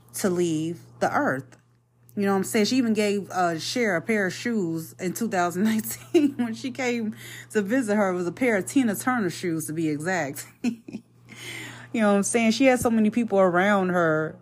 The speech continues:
that loved her, like, literally. Her husband that she was, um, married to for ten years, Erwin Batch, and that, I believe they stayed in Switzerland together. I, I mean, I believe that's where she passed too, you know? It's so sad.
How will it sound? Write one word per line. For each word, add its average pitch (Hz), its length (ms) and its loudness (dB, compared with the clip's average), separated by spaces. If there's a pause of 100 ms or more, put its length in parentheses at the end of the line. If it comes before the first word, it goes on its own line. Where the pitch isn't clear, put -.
(120)
that 160 240 0
loved 170 400 2
her, 135 260 2
like, 147 260 -2
literally. 151 540 -2
Her 160 160 0
husband 156 720 -2 (320)
that 160 100 -2
she 175 140 -4
was, 160 240 -4
um, 127 540 -4
married 175 380 2
to 170 140 -4
for 156 120 -8
ten 175 320 -4
years, 147 680 -4 (520)
Erwin 160 400 2
Batch, - 680 0 (800)
and 160 220 2
that, 160 160 4
I - 20 -8
believe 180 320 4
they 165 140 2
stayed 180 320 2
in 156 100 0
Switzerland 165 680 0
together. 151 580 0
I, 160 280 -2
I 156 40 0
mean, 156 140 2
I 160 60 2
believe 165 300 2
that's 156 180 -2
where 156 120 0
she 151 160 -4
passed 147 500 0
too, 135 300 -2
you 151 120 0
know? 151 320 -2 (800)
It's 185 160 0
so 196 160 2
sad. 175 600 -2